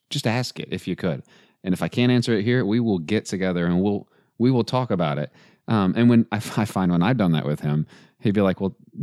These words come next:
I'm gonna ask you the questions then. Like, you, you asked me one question, Dan, and then Dan asked me twenty-six." I'm like, "I came here to ask you the questions."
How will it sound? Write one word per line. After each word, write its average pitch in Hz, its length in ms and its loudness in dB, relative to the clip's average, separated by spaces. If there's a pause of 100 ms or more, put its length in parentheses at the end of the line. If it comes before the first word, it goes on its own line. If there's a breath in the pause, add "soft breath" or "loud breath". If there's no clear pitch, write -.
(260)
I'm - 140 0
gonna 107 100 4
ask 92 240 -2
you 226 100 0
the 196 80 4
questions - 480 -6
then. - 260 -14
Like, - 120 -8
you, 104 180 0
you 117 180 2
asked 110 200 0
me 139 140 4
one 113 240 2
question, 76 480 -6
Dan, 78 260 -2
and 92 100 0
then 92 120 0
Dan 82 260 0
asked 82 240 -4
me 82 100 -2
twenty-six." 85 640 -6
I'm 87 60 -2
like, 85 120 -2
"I 131 140 0
came 123 240 0
here 104 120 0
to 87 80 2
ask 87 260 -4
you 185 140 2
the 107 80 -2
questions." - 500 -6